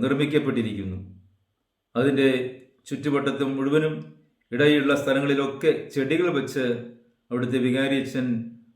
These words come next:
വളരെ മനോഹരമായി പുഷ്പിതമായ ഒരു അനുഭവത്തിലേക്ക്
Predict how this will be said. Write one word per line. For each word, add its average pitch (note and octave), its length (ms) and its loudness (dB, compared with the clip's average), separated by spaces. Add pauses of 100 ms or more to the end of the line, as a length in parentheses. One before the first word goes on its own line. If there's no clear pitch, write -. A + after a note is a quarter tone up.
(160)
വളരെ D3+ 300 4
മനോഹരമായി D3 680 2 (300)
പുഷ്പിതമായ D3 800 0 (220)
ഒരു B2+ 160 -2
അനുഭവത്തിലേക്ക് B2+ 760 -2